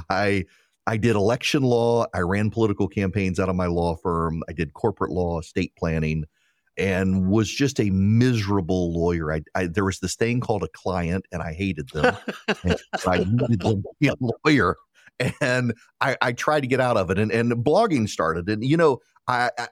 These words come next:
Speaker 1: I don't know that he knows that I credit him for it, but back in the day, I would, I would read National Review. They had their website. And every once in a while, Jonah Goldberg would write an article, and I would, I would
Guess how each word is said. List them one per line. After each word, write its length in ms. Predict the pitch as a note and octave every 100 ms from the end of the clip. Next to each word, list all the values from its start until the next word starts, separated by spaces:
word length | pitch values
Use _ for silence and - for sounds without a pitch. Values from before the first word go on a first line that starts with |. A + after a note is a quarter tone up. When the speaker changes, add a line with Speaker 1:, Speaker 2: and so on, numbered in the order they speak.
| C#3+
Speaker 1:
I 100 | F3
don't 240 | A3+ D#3
know 260 | D3+ D#3 D#3+
that 160 | D3+
he 200 | C3 C3+
knows 560 | A#2+ A#2+ B2+ C3+ C3 A2
that 120 | G2+
I 140 | F#2+
credit 520 | F2 - - B2+ A2+ -
him 220 | G#2+ G2
for 340 | - C3+ F#2+ F2+
it, 80 | -
but 220 | F#2+ F#2
back 260 | - G#2 C3
in 80 | E3
the 80 | D#3
day, 400 | A2 E2+ G2 - _ _ _ _ _ _ _ -
I 120 | G2
would, 200 | G#2+ A2 - -
I 120 | F#2+
would 160 | G#2
read 260 | G2 B2 B2+
National 460 | A#2 A2+ G#2+ G#2+ G2+
Review. 320 | F2+ F#2+ G2
They 160 | F#2
had 180 | F#2 F#2
their 100 | F#2
website. 540 | E2+ E2+ - F#2 F2+ E2 _ _ _
And 100 | G2+
every 180 | A#2 C3+
once 200 | C#3 B2
in 40 | B2+
a 40 |
while, 180 | B2 A#2
Jonah 300 | G#2 B2 A#2+
Goldberg 420 | A2+ G2+ G2+ F#2+
would 100 | F#2
write 200 | G2 G#2
an 80 | G2
article, 340 | G2 G2+ F2+
and 100 | F2
I 120 | F#2
would, 180 | F2+ E2+ -
I 100 | G2+
would 180 | F#2+